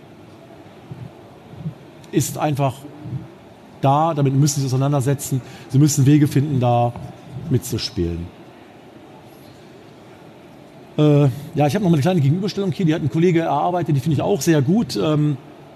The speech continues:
heute haben wir teure Mitarbeiter, die, äh, ähm, ähm, manuell zum Kunden gehen, den beraten, dann vielleicht auch Produkte verkaufen oder im Rahmen der Beratung halt Risikotransfer betreiben.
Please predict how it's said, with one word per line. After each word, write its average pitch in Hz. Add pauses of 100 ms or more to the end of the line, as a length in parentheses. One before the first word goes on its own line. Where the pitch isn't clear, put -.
(720)
heute 165
haben 175
wir 160 (400)
teure 196
Mitarbeiter, 190 (720)
die, 160
äh, 131
ähm, 123 (1300)
ähm, 120 (840)
manuell 165
zum 147
Kunden 208
gehen, 160
den 147
beraten, 151
dann 143
vielleicht 139
auch 131
Produkte 135
verkaufen 151
oder 127 (340)
im 127
Rahmen 135
der 139
Beratung 139
halt 127
Risikotransfer 143
betreiben. 147